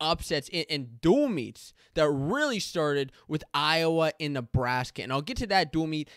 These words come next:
in just a second. But first, I wanna ask you, if you get some entertainment out of this video, if you get some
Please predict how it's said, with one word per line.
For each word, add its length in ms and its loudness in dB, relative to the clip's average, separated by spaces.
in 100 -6
just 240 0
a 40 -10
second. 320 -2
But 180 -4
first, 180 2
I 40 -2
wanna 100 -4
ask 360 -4
you, 120 -2
if 240 -6
you 120 -6
get 160 -10
some 160 -6
entertainment 580 -2
out 80 2
of 80 0
this 140 -6
video, 240 -4
if 140 -6
you 120 -10
get 260 -4
some 300 -4